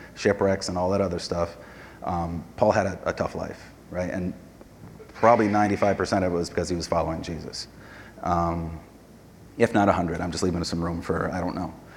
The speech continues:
Uh, so it looks like it's the opposition of the world doing all this stuff to him. I don't think that's what he's saying, especially when you kind of follow the tone here. If, I don't know if you caught it, but he's being kind of sarcastic with these guys.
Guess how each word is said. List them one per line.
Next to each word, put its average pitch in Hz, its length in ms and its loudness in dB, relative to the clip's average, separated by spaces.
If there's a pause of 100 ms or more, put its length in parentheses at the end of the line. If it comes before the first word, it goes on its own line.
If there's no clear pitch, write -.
(300)
Uh, 90 640 0 (420)
so 101 300 4
it 107 180 2
looks 170 240 2
like 110 220 6
it's - 160 -4
the 104 100 0
opposition 127 480 2
of 104 40 4
the 104 40 8
world 104 300 8
doing 120 180 4
all 113 140 6
this 107 100 2
stuff - 240 0
to 110 160 0
him. 107 240 0
I 101 220 -4
don't 202 160 0
think 117 180 0
that's 104 220 2
what 95 80 -2
he's 90 100 -2
saying, 90 320 -2
especially 127 380 2
when 107 120 4
you 95 240 2 (340)
kind 110 180 2
of - 60 4
follow 104 260 6
the 90 80 2
tone 110 320 0
here. 117 360 0 (800)
If, 101 180 -2
I - 40 -2
don't 147 160 8
know - 20 4
if - 80 0
you 123 80 -2
caught 117 260 4
it, 87 60 2
but 92 100 0
he's 113 100 2
being 110 160 0
kind 104 160 0
of - 60 -2
sarcastic 90 540 -2
with 85 80 -8
these 87 160 -8
guys. - 400 -8